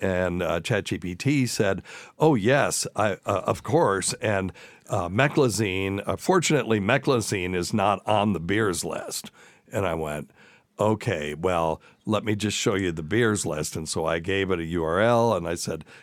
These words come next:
"Here's the Beers List. Meclizine is obviously on the list." And then it says,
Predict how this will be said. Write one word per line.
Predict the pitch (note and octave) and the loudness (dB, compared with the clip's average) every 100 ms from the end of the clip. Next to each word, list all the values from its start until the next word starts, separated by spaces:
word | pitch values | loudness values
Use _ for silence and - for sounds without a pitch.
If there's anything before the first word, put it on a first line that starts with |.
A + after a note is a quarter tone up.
| _ | _
"Here's | A2+ C3+ A2 | 0 2 2
the | F2+ F#2+ | -2 -4
Beers | E2+ C3+ C#3+ G2 | 0 2 2 0
List. | F2 E2 F2 - | 0 -2 -2 -6
Meclizine | B2 G#2 A2+ A2 G2+ G#2+ | -4 -4 -2 -2 0 -2
is | G2+ G2 - - - | -2 -4 -8 -14 -2
obviously | B2 C#3 F#3 D3 F#2 - E2+ D#2 C#2+ - - | 2 4 4 2 2 -2 -4 -6 -8 -18 -4
on | A#2+ G#2+ | 0 2
the | |
list." | A2 B2 - - - - | 4 2 2 -10 -18 -2
And | C#3+ | 2
then | F3+ | 2
it | F3 | 2
says, | - C#3 A#2 | 2 0 0